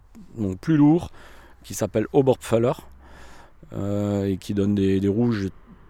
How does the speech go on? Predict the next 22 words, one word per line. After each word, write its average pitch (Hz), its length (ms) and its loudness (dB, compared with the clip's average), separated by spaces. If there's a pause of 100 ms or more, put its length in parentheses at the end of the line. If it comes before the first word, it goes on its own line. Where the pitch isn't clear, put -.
(300)
qui 107 140 -10
sont 107 240 -4 (100)
tr-, - 220 -12
beaucoup 143 260 2
sur 151 160 2
le 123 80 8
fruit, 139 320 0 (880)
et 98 380 2
avec 95 160 0
des 95 100 -2
tanins 113 380 2
aussi, 127 480 2
euh, 107 320 2
agréables, 104 640 2
un 104 60 -2
peu 117 120 -8
plus 160 160 -4
marqués 147 340 0
que 135 140 -6
les 113 60 -4
tanins 123 300 0
d'ici, 135 400 -2